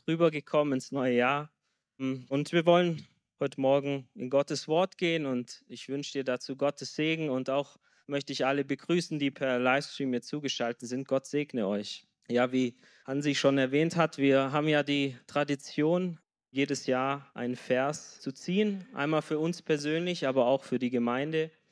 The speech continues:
Bei mir war es so dieses Jahr, ich habe wirklich einen Vers gezogen, der schon seit Wochen oder eigentlich schon seit Monaten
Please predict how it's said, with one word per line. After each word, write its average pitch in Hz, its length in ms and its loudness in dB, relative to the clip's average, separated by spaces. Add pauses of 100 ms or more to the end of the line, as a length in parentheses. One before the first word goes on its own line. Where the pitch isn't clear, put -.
(520)
Bei 120 120 -2
mir 143 220 0
war 147 140 4
es - 120 -8
so 151 140 0
dieses 143 400 -2
Jahr, 135 240 2
ich 135 160 -4
habe 131 120 -4 (160)
wirklich 156 460 -4
einen 135 80 0
Vers 135 480 -2
gezogen, 160 560 -4
der 135 300 0 (160)
schon 139 280 -2
seit 135 380 2
Wochen 190 400 4
oder 143 220 2
eigentlich 165 280 -2
schon 151 180 -2
seit 139 260 0
Monaten 151 840 -4